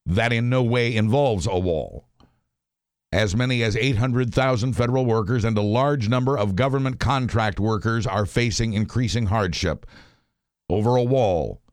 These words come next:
that has nothing to do with the government's ability to pay them to do their work. The Trump shutdown has now cost taxpayers nearly four billion dollars. Past shutdowns have cost more than keeping the government open.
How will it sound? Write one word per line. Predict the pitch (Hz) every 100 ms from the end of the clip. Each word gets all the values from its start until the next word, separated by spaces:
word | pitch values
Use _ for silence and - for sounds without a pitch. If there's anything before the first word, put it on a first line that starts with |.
| _ _ -
that | 87
has | 107 87
nothing | 110 120 123
to | 123
do | 117 107
with | 104 101
the | 101
government's | 104 110 117 110
ability | 110 110 101 98
to | 98
pay | 90 101
them | 92 92
to | 90
do | 85 85
their | 82
work. | 76 65 50 - - _ _ _ _ _ _ _ _ _ _ _ _ _ _ -
The | 73
Trump | 117 107
shutdown | 120 107 107 101
has | 98
now | 110 117
cost | - 120 120 -
taxpayers | 113 117 - 113 113 95
nearly | 104 104
four | 101 - 113 120
billion | 90 123 123 123 113 113 113
dollars. | 92 73 57 53 - - _ _ _ _ _ -
Past | 123 120 -
shutdowns | 127 104 110 120 98
have | 101 90
cost | 117 110 101
more | 113 123 131
than | 110 95
keeping | - 147 147 92 101
the | 107
government | 117 120 123 127
open. | 135 120 65